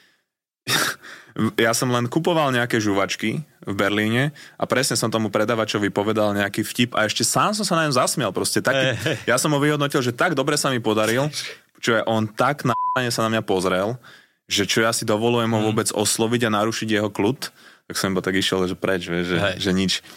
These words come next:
Speaker 1: Ale, ale to bol, že Berlín v skratke, že tam sa s nikým som sa nedal do rečí, nikým som
Speaker 2: Jasné.
Speaker 1: sa neprihovoril. A to je asi tým, že proste také veľké mesto, no.
Speaker 2: No, ľudia sú všelijakí. Eh, dalo by sa rozprávať inak dlho s tebou.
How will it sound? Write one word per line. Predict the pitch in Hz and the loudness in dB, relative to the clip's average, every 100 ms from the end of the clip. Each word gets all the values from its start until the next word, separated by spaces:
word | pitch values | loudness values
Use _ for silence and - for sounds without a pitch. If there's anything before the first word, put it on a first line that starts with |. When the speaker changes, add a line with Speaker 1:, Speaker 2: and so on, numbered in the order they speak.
| - _ _ _ | -20 _ _ _
Speaker 1:
Ale, | 98 101 101 | -2 0 0
ale | 107 107 | 0 0
to | 104 113 | 0 0
bol, | 113 110 | 2 2
že | 107 | 0
Berlín | 104 101 113 127 120 | 0 0 2 2 -2
v | |
skratke, | - 104 113 - - | 0 0 0 -2 -6
že | 101 | -6
tam | 90 101 | -2 -2
sa | 104 - 110 | 0 0 0
s | 92 - - - | -2 -4 -4 -6
nikým | - 117 123 160 170 | -2 2 2 2 0
som | 156 147 | 0 2
sa | 135 | 0
nedal | 139 139 | 0 0
do | 117 | 0
rečí, | 113 117 123 117 | 0 0 0 0
nikým | 117 120 117 | 0 0 0
som | 123 | 0
Speaker 2:
Jasné. | 120 113 | 0 0
Speaker 1:
sa | |
neprihovoril. | 104 113 113 110 110 113 113 - - - _ | 0 0 2 2 2 0 -2 -6 -20 -20 _
A | - | -10
to | - | 0
je | 156 | 0
asi | 254 - | 2 -2
tým, | - 180 | -2 0
že | 180 | 0
proste | - 107 - | 0 -2 -2
také | 107 110 | -2 0
veľké | 113 120 | -2 0
mesto, | 101 110 - | -2 -2 -4
no. | 82 85 90 _ _ | -4 -6 -10 _ _
Speaker 2:
No, | 127 131 | -4 -2
ľudia | 107 107 113 | 0 0 -2
sú | 110 | -4
všelijakí. | - 104 104 - - - - - - - | -4 -2 -2 -4 -12 -14 -18 -20 -20 -10
Eh, | - 110 113 | -2 0 0
dalo | 117 135 185 | 0 -2 -2
by | |
sa | 131 | 0
rozprávať | 123 127 139 113 107 | -2 0 0 0 0
inak | 107 104 | 0 0
dlho | 131 | -2
s | 127 - | -2 -2
tebou. | 101 110 135 | 0 0 0